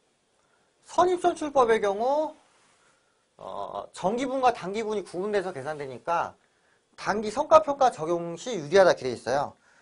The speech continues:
선입선출은 기초분하고 단기분을 구분하죠. 올해 성과평가할 때 단기분이 딱 구분되니까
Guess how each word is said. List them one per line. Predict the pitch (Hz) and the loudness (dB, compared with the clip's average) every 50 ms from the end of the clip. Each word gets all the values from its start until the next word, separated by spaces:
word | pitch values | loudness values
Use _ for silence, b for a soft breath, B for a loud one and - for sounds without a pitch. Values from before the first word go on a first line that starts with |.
| b b | b b
선입선출은 | _ - 277 339 370 339 359 359 339 - 294 277 240 240 247 247 233 | _ 2 4 4 4 2 2 0 0 0 -2 0 2 2 2 2 0
기초분하고 | - - 180 - - 302 285 294 294 277 247 233 | -4 -8 -10 -4 -4 -2 0 4 4 4 4 4
단기분을 | - - 175 202 226 220 220 202 | 0 -4 -8 -6 -6 -4 -6 -6
구분하죠. | - - 156 170 196 208 196 185 185 226 233 180 143 - _ _ _ _ _ _ _ _ _ _ _ _ _ _ _ | -6 -8 -8 -4 0 0 0 0 0 -2 -6 -8 -10 -16 _ _ _ _ _ _ _ _ _ _ _ _ _ _ _
올해 | - 156 220 277 311 | 0 2 4 6 4
성과평가할 | 294 302 311 311 311 285 285 285 269 226 233 214 196 185 - - | 6 4 4 6 6 6 6 4 4 6 8 8 8 6 2 0
때 | 220 233 240 247 254 262 254 254 | 0 2 2 2 2 0 -2 -6
단기분이 | - - 175 196 208 226 208 208 196 | -8 -8 -8 -6 -6 -4 -4 -2 0
딱 | 196 208 - | 0 0 0
구분되니까 | - 156 160 175 180 170 160 147 131 120 - 151 165 160 127 87 76 87 | -2 -8 -10 -8 -6 -6 -6 -8 -10 -8 -4 -4 -2 -2 -4 -6 -10 -14